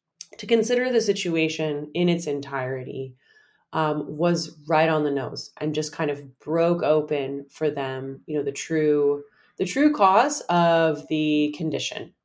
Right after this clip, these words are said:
And so I go a little bit into detail about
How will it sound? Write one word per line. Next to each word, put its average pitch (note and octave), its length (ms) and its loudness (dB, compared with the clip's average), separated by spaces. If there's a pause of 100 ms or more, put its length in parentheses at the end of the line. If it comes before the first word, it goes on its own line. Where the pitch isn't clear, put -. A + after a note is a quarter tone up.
(440)
And D3+ 380 0
so D3+ 160 -2
I D3+ 80 2
go D3+ 240 2
a D3 80 0
little D#3 220 2
bit D3 460 0
into C#3+ 760 -2
detail C#3 460 -8
about C3 480 -6